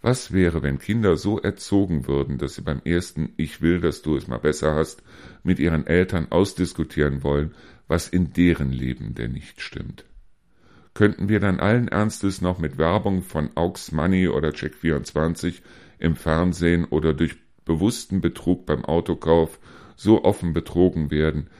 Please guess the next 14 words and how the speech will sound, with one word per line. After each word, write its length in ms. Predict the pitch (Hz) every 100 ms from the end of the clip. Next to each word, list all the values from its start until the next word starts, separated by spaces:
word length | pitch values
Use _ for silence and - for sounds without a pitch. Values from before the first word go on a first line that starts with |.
| - -
dass 360 | - 80 - _
ein 220 | 85 85
gewaltiger, 800 | 78 73 80 92 92 90 90 90 - _ _ _ -
ohne 300 | 202 226 214
dass 260 | 190 -
ein 140 | 69 78
gewaltiger 680 | 71 71 92 - 90 90 -
Aufschrei 400 | 78 - - 82
der 160 | 71
Empörung 560 | 69 69 80 87 90 90
durch 200 | 87 -
unser 260 | 76 82 80
Land 340 | 80 80 -
ginge? 260 | 80 78